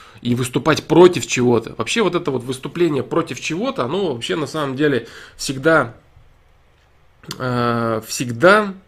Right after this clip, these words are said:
неправильно. Что, что касается тех самых борцов, э, против системы, вот о которых был, э, стрим, но, э, там, э, эта часть не до конца, возможно, раскрыта, да, именно борцов против системы. Вообще вот эти люди, которые выступают против чего-то, это люди всегда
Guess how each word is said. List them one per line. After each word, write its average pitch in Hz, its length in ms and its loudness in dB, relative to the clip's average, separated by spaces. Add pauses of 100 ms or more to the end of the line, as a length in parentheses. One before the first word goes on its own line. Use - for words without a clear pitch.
(1700)
неправильно. 127 640 0 (1300)
Что, 180 300 -2
что - 180 -2
касается 147 480 -4
тех 131 180 -4
самых 131 300 -2
борцов, 131 500 0 (300)
э, - 1080 -10 (200)
против 151 320 -2
системы, 120 600 -2 (200)
вот 120 240 -8
о 120 60 -2
которых 131 380 -2
был, 208 300 0
э, 113 220 -2
стрим, 110 420 -6 (420)
но, 135 540 2
э, 120 40 0
там, 143 300 0
э, 120 180 0
эта 175 220 -2
часть - 480 -4
не 123 120 -4
до 127 100 0
конца, 139 340 -2
возможно, 123 460 0
раскрыта, 123 480 -4
да, 123 180 0
именно 120 260 0
борцов 127 500 -2
против 165 440 2
системы. 123 680 -2
Вообще 120 320 -4
вот 175 140 -4
эти 147 140 -6
люди, 156 240 -4
которые 131 320 -2
выступают 123 480 -4
против 220 320 0
чего-то, 123 400 -2
это 113 140 -2
люди 185 240 -2
всегда 127 500 -4